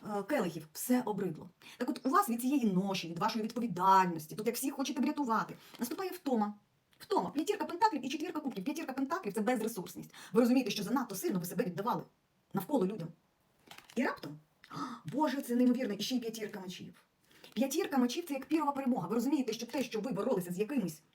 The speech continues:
ситуаціями, з якимись викликами, ви як ніби їх побороли, оце десятка жезлів, і ви далі можете це нести. Тобто ви як ніби брали себе на слабо. І раптом, під кінець тижня,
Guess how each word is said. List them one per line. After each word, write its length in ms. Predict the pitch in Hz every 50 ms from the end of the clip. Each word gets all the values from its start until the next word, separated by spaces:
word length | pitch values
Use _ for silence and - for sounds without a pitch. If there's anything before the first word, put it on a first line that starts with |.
| _ _ _
ситуаціями, 640 | - - 240 262 285 262 262 247 247 - 160 - - - - _ _ _ _ _ _ _ _ _ _ _ _ - - - -
з 80 | 165
якимись 280 | 254 254 320 311 277 220
викликами, 400 | 175 - - 175 180 - - - - _ _ _
ви 140 | - - 277
як 80 | 277 -
ніби 160 | 269 311 -
їх 140 | 320 302 -
побороли, 500 | - 233 208 240 233 269 262 220 - - - _ _ _ - -
оце 260 | - 196 202 - 214 185
десятка 340 | - 180 202 185 - 190
жезлів, 260 | 180 180 170 165 - -
і 60 | - 233
ви 80 | 240
далі 300 | 208 233 311 311 269 262
можете 340 | 247 262 269 226 220 214 208
це 100 | 208 214
нести. 260 | 214 220 - - 214
Тобто 180 | 185 175 - 196
ви 140 | 180 254 359 453 - - - - - - -
як 140 | 208 240
ніби 220 | 262 330 392 247 233
брали 240 | - 262 311 294 262
себе 220 | - 247 196 254
на 80 | 233 233
слабо. 440 | - 214 202 175 185 196 156 - - _ _ _ _ _ _ _ _ _ _ _ _ _ _ _ _ _ _ -
І 80 | 190
раптом, 380 | 214 370 440 - - 156 147 - - _ _ _
під 140 | - 233 -
кінець 200 | 240 302 311 -
тижня, 320 | - 370 403 349 311 -